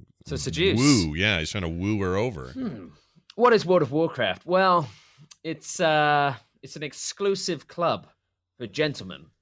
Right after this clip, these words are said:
Speaker 1: who are very accomplished in the art of lovemaking. So,
Speaker 2: <laughs>
Speaker 1: I don't know. I don't think, I don't think it changes. I don't think the description changes based on the gender you're talking to,
Speaker 2: Yeah,
Speaker 1: Scott.
Speaker 2: you want honesty,
Speaker 1: Uh,
Speaker 2: right? And transparency.
Speaker 1: yeah.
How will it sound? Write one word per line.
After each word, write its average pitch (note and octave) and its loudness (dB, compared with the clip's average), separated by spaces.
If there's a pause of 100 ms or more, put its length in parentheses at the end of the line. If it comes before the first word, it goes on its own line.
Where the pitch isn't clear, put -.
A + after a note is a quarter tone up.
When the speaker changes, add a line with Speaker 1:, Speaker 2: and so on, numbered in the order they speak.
(200)
Speaker 1:
who A#2 -4
are G#2+ 0 (240)
very D3 2
accomplished B2+ -6
in G#2+ -8
the G2+ -6
art A2 -4
of F#2+ -14
lovemaking. G2 -8 (420)
So, G2+ -2
Speaker 2:
<laughs> C6 -4
Speaker 1:
I C3 4
don't C3+ 4
know. C3 0 (1000)
I G#3 4
don't B3+ 6
think, B3+ 2
I A3 8
don't A3 2
think G#3 -2
it E3+ -2
changes. C#3+ -2
I C#3 4
don't E3+ 2
think D#3 -6
the D3 -4
description - -6
changes A2 -4
based A2 -8
on A2+ -4
the G#2 -4
gender G2+ -6
you're G2 -6
talking G2+ -14
to, - -18
Speaker 2:
Yeah, - -16
Speaker 1:
Scott. D#3 0
Speaker 2:
you F3 0
want F#3 0
honesty, D#3 2
Speaker 1:
Uh, F#2+ 2
Speaker 2:
right? B2+ 2
And A#2 -2
transparency. A2 0
Speaker 1:
yeah. A2 2